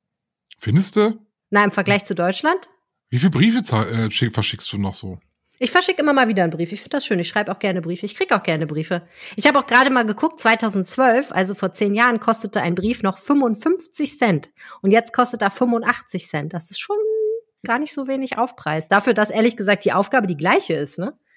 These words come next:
Speaker 2: Also, du, wie du selber sagst, so, die Leute schreiben ja immer weniger Briefe. Man würde ja denken, es wird einfacher und weniger Arbeit, die Briefe zuzustellen. Aber jetzt wollen sie mehr Geld dafür haben. Ist schon ein bisschen komisch.
Speaker 1: Ich weiß gar nicht, wem ich schreiben soll.
Speaker 2: Ich schreibe so Freunden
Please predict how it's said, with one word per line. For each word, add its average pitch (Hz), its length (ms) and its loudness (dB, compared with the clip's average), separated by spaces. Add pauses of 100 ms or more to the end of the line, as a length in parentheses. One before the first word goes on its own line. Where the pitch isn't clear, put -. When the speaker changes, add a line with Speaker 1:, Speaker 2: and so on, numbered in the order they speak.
(480)
Speaker 2:
Also, 180 400 2 (120)
du, 190 220 0
wie 220 80 2
du 208 100 2
selber 196 280 4
sagst, 269 220 2
so, 370 100 -4
die 170 400 0
Leute 202 220 2
schreiben 196 200 0
ja 185 60 0
immer 202 200 2
weniger 175 320 0
Briefe. 233 300 2
Man 165 140 -2
würde 180 140 0
ja 175 60 2
denken, 185 180 0
es 190 100 -6
wird 165 180 -6
einfacher 180 600 2
und 165 200 -2
weniger 214 320 4
Arbeit, 151 360 0
die 160 60 -6
Briefe 156 280 -6
zuzustellen. 165 540 -2
Aber 214 80 0
jetzt 190 140 -4
wollen 190 120 2
sie 180 100 0
mehr 170 140 2
Geld 233 220 2
dafür 151 240 -2
haben. 147 200 0
Ist 156 80 -8
schon 302 120 -6
ein 269 40 -4
bisschen 147 260 -8
komisch. 156 340 -4 (540)
Speaker 1:
Ich 101 160 -2
weiß 104 100 0
gar - 140 4
nicht, 110 120 4
wem 113 140 4
ich 98 60 0
schreiben 139 340 0
soll. 82 260 -10 (1500)
Speaker 2:
Ich - 120 -10
schreibe 262 260 0
so 208 120 0
Freunden 240 1040 0